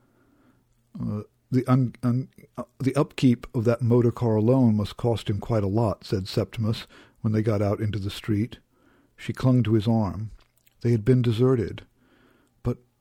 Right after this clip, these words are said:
what more did she want? But she's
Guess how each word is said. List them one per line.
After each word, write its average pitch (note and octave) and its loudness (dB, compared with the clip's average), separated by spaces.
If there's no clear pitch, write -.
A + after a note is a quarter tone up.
what B2+ -2
more C#3 2
did C3 -4
she - 0
want? A#2+ -2
But B2 0
she's C3+ 0